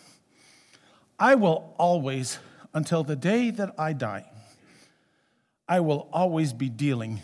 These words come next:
with the ulterior agenda in my life.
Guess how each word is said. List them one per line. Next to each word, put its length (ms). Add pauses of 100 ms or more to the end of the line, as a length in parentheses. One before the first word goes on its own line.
(1120)
with 220
the 240 (240)
ulterior 760 (320)
agenda 760 (300)
in 160
my 180
life. 420